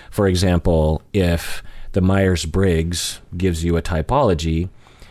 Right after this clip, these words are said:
and it says you are this kind of person,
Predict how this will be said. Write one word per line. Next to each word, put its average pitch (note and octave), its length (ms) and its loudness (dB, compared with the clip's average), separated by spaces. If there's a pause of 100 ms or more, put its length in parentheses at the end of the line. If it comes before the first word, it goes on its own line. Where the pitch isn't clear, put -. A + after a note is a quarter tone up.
(260)
and F2+ 360 2
it E2+ 120 0
says F2 360 0
you F2+ 220 2
are E2+ 160 4
this E2+ 200 0
kind E2 200 -2
of D2 100 -4
person, E2+ 640 0